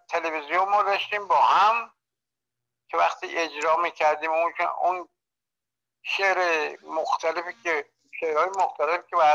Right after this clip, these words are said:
برای حضرت رضا اون چقدر معتقد، چقدر خوب. واقعاً اون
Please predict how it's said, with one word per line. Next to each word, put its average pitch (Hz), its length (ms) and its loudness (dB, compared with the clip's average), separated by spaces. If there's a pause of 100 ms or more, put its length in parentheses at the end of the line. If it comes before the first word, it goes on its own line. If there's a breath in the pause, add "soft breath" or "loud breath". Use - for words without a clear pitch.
(240)
برای 147 240 4
حضرت 156 380 4
رضا 151 540 2 (600)
اون 185 200 0 (760)
چقدر 208 460 -4 (160)
معتقد، 135 680 0
چقدر 196 320 2
خوب. - 360 -4 (640)
واقعاً 180 720 4 (120)
اون 185 100 -2